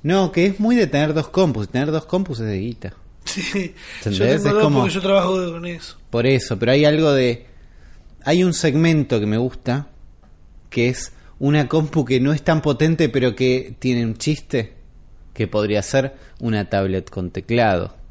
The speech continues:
Speaker 2: Mm, no,
Speaker 1: ¿Entendés?
Speaker 2: eso
Speaker 1: Que es algo que quiero que funcione.
Speaker 2: Ahora vas a militar las tablets con teclado.
Speaker 1: No voy a militar las
Speaker 2: Ah,
Speaker 1: tablets con teclado.
Speaker 2: ¿por qué?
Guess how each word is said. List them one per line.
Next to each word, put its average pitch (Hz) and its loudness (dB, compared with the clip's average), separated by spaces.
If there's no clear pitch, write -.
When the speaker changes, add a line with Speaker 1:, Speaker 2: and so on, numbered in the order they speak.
Speaker 2:
Mm, 196 -12
no, 175 -10
Speaker 1:
¿Entendés? 110 -2
Speaker 2:
eso - -18
Speaker 1:
Que 143 -2
es - 0
algo 180 4
que 131 0
quiero 175 2
que 139 0
funcione. 113 -6
Speaker 2:
Ahora 247 6
vas 233 4
a 214 0
militar 208 0
las 202 0
tablets 202 -2
con 180 -10
teclado. 135 2
Speaker 1:
No 156 6
voy 175 6
a 170 4
militar 151 4
las 202 4
Speaker 2:
Ah, 196 6
Speaker 1:
tablets 156 4
con 117 0
teclado. 110 0
Speaker 2:
¿por 123 -6
qué? 180 -8